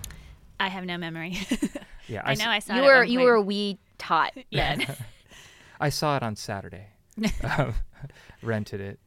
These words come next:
Speaker 1: For the
Speaker 2: Three,
Speaker 1: first time.
Speaker 2: three ninety-nine on, uh, my Xfinity plan.
Speaker 1: Yeah.
Speaker 2: So, um,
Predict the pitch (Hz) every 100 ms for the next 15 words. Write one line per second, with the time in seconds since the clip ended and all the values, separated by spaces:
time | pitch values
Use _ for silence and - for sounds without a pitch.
0 | - - - 254 226 - - 175 131 127
1 | 113 107 101 98 95 95 92 92 92 90
2 | 87 92 143 175 98 87 85 - - 110
3 | - - - - - - 156 - 180 107
4 | 82 - - - 92 92